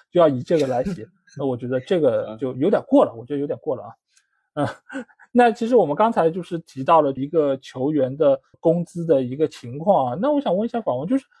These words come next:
Speaker 1: 我们在聊到一个球员，他比如说去一个新的俱乐部，那我要有一个新的薪资的一个谈判的情况之下，那你觉得就是哪一些方面会影响到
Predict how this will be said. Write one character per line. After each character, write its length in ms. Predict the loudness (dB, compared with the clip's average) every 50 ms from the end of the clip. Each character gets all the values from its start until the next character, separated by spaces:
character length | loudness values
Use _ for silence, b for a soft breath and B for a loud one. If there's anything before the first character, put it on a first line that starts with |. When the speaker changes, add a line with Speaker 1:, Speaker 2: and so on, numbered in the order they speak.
| _ _ -2
Speaker 1:
我 120 | 0 0
们 140 | 2 0 0
在 180 | 2 2 2
聊 360 | 4 2 0 0 0 0 2 2
到 200 | 4 4 4 4
一 160 | 2 -2 -4
个 360 | -2 2 4 4 4 4 2 -2 -8
球 260 | -12 -8 -6 -6 -6
员， 300 | -6 -6 -8 -10 -12 -12
他 260 | -8 -6 -4 -4 -4
比 120 | -6 -8 -10
如 60 | -8
说 120 | -6 -6 -6
去 220 | -6 -6 -6 -4
一 20 | -4
个 80 | -4
新 220 | -4 -4 -4 -2 -2
的 80 | -2
俱 140 | 0 0 2
乐 100 | 2 2
部， 260 | 2 2 0 0 0 b b b b b -6
那 180 | -2 0 2
我 160 | 2 4 4 4
要 160 | 4 4 2
有 180 | 2 0 -4
一 80 | -6 -6
个 80 | -6 -6
新 220 | -6 -8 -4 0
的 320 | 2 4 4 4 2 0
薪 220 | -4 -8 -14 -14 -12
资 200 | -8 -2 0 0
的 160 | 0 0 -2
一 120 | -4 -6
个 100 | -6 -6
谈 180 | -6 -6 -10 -8
判 220 | -4 -4 -4 -2
的 100 | -4 -6
情 200 | -6 -8 _ -4
况 160 | 0 0 0 0
之 100 | -2 -4
下， 240 | -2 0 0 0 -2 b b b b b b
那 240 | b 0 0 0 -2 _ _
你 100 | -12 -6
觉 140 | -2 -2 0
得 100 | 0 0
就 100 | 0 0
是 80 | 0 0
哪 220 | 0 0 0 -2
一 60 | -4
些 160 | -2 0 0 0
方 280 | 4 4 2 2 2
面 160 | 0 -4 -6
会 240 | -6 -4 0 0 0
影 360 | 0 0 -4 -6 -6 -6 -4
响 240 | -4 -4 -4 -6 -2 2
到 180 | 2 2 2